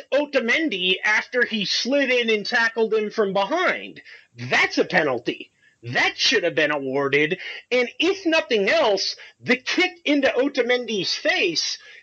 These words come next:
that should have been a penalty, and that should have been a red card. So no matter how Jose wants to work it up,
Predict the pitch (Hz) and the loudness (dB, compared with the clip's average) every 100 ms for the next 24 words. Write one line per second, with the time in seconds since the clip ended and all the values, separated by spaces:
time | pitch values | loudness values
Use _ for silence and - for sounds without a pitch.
0 | - 120 - 330 - 240 202 156 120 175 | -8 -2 0 0 2 2 0 -2 0 0
1 | 151 151 170 147 156 196 196 - 262 302 | 0 0 0 2 0 0 -2 -2 0 0
2 | 302 220 262 349 403 - 220 165 127 143 | 0 -4 0 0 2 2 2 2 2 2
3 | 139 135 131 110 - 131 113 117 135 - | 2 2 2 0 0 0 0 -6 -14 -14
4 | - - - 339 370 370 359 233 240 349 | -10 -4 0 2 2 2 2 0 0 0
5 | 349 277 233 233 - 214 214 208 196 196 | 0 0 0 0 0 0 2 2 2 2
6 | 196 - 160 143 196 196 151 156 233 | 0 -2 0 2 0 0 0 2 0